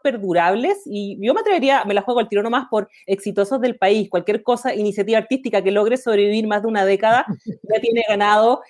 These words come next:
Speaker 1: el, el eco de decir que, que es éxito, pero no me quiero robar la, la, la presentación de Ana, po. Ana, en el fondo, ha, eh, aceptado nuestra invitación,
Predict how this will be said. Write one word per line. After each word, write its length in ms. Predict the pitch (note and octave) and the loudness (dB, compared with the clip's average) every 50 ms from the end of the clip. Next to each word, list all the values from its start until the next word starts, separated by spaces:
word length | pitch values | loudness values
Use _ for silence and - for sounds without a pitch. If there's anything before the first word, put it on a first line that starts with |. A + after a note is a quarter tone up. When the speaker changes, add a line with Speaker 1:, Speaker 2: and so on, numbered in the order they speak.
| _ - A3 - | _ -12 -4 0
Speaker 1:
el, 520 | G#3 G3+ G3+ G3 F#3+ F#3+ F#3 F#3 F3+ F3+ - _ | 2 2 4 4 4 2 0 -2 -4 -8 -6 _
el 180 | - F#3+ G#3 - | -2 -2 0 0
eco 380 | - A#3+ A3+ A#3 A3 A3 G#3+ G#3+ A3+ | 2 0 0 2 0 -2 -2 -2 -2
de 80 | G3+ G#3 | 0 0
decir 340 | G3+ F#3+ G3+ - G#3+ G#3 G#3 | 0 0 -2 -4 -6 -4 -2
que, 260 | - G3 F#3+ - - - | -2 -2 -2 -2 -4 -6
que 80 | G3+ | -6
es 60 | F3 | -6
éxito, 600 | F3 B2+ - - - G3+ E3 A3+ C4+ - - - - _ _ _ _ _ _ | -6 -6 -8 -8 -8 -4 -2 0 0 0 -2 -6 -16 _ _ _ _ _ _
pero 200 | - A#3+ A3+ A3+ | 0 0 2 2
no 100 | A#3 C4 | 2 2
me 140 | C#4+ D#4+ D#4 | 2 2 2
quiero 200 | D#4 D#4 D#4 D#4+ D4+ | 2 2 2 4 4
robar 440 | C4 A#3+ A#3 A#3+ A#3 A#3+ C#4 C#4+ - - - - G3 | 4 4 4 4 4 2 2 -2 -4 -10 -10 -4 0
la, 240 | G3 G3 F#3 F3 - | 2 2 2 2 0
la, 120 | F#3 F#3+ - | -2 -2 0
la 100 | F#3+ F#3 | -2 -2
presentación 540 | F#3 F3 - F#3 F3 F3 - - G#3+ G#3+ | -2 -6 -10 -10 -12 -10 -8 -8 -8 -6
de 80 | F3+ F3 | -4 -2
Ana, 200 | E3 D3+ C#3+ - - | -2 -4 -4 -10 -16
po. 100 | - _ _ | -20 _ _
Ana, 220 | - F3 F3 F#3 F#3+ | -8 -6 -4 -4 -4
en 100 | F#3 F3+ | -6 -6
el 80 | F3 F3 | -8 -6
fondo, 360 | - F#3+ F3+ F#3+ G3 G3 G3 | -6 -6 -4 -2 0 0 2
ha, 280 | E3+ F3+ F3+ F3+ F#3 F#3+ - _ _ _ _ _ _ _ | 4 4 4 4 2 0 -4 _ _ _ _ _ _ _
eh, 240 | - F3+ F3+ F3 F3 - | 0 2 2 4 2 0
aceptado 480 | E3 - - E3 - - F#3 F#3 G3 | -2 -6 -10 -10 -4 0 2 2 2
nuestra 240 | G3+ G3+ G3 - G3+ | 0 -2 -6 -8 -8
invitación, 800 | F#3 F3 F3+ F3 - D#3+ - - - B3+ A3+ G#3+ A3+ D4 F#4+ | -10 -8 -10 -10 -10 -12 -10 -6 -4 -2 -2 -2 -2 -6 -10